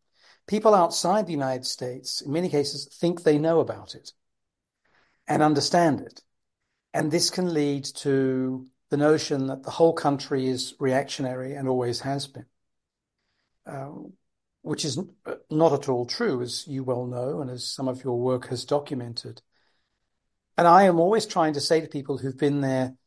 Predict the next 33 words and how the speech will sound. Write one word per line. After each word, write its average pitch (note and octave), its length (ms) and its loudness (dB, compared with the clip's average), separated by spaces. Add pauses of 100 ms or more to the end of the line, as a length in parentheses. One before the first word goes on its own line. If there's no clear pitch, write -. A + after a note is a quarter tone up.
(280)
for D3+ 100 -4
two F3+ 280 2
years, C3+ 440 4
if B2+ 180 -4
they're B2+ 140 2
B C3+ 180 -2
B C3+ 120 -2
C C3+ 200 -4
correspondents B2+ 760 -2
who A#2+ 260 -8 (280)
come C3+ 160 -4
back C3 180 0
to C3 80 -8
Britain B2+ 400 -4
knowing C3 320 0
nothing B2 360 -4
but - 160 -10
talking B2 360 -6
a A#2 60 -10
lot, B2+ 420 0 (720)
and D#3+ 180 2
to - 60 -14
people D3+ 260 -2
who C3 120 -4
go C3+ 180 6
there B2+ 100 4
for B2+ 120 -12
six - 340 -6
minutes B2+ 260 -6
or B2 80 -8
just - 220 -8
watch B2 200 -6
television, A#2+ 800 -2